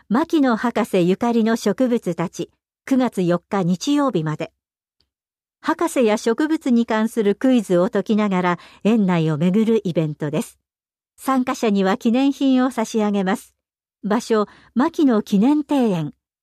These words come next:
申し込み、当日会場へお越しください。夏休みは牧野記念庭園を冒険。常設展示室、博士が研究で愛用した道具や植物標本などを展示しています。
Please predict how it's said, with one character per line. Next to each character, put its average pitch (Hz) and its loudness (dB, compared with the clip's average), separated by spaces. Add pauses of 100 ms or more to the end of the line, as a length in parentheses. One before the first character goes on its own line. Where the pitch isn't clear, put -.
(180)
申 196 2
し - -10
込 185 0
み、 180 0 (400)
当 262 0
日 247 0
会 233 -2
場 277 -2
へ 277 -2
お 190 -4
越 175 -4
し - -16
く 165 -6
だ 160 -4
さ 165 -4
い。 156 -8 (1200)
夏 196 -2
休 226 -2
み 190 2
は 185 0 (220)
牧 277 0
野 226 2
記 220 0
念 311 2
庭 330 2
園 233 2
を 170 0
冒 190 2
険。 180 -4 (640)
常 254 0
設 285 -2
展 262 2
示 240 0
室、 - -8 (480)
博 277 -4
士 240 -2
が 190 2
研 277 2
究 302 -2
で 277 -2
愛 254 2
用 254 2
し - -8
た 240 -2
道 240 2
具 240 4
や 190 2
植 214 -2
物 294 -2
標 302 -2
本 208 0
な 190 0
ど 165 0
を 165 -2
展 175 0
示 175 -4
し - -14
て 160 -2
い 147 -2
ま 151 -4
す。 - -20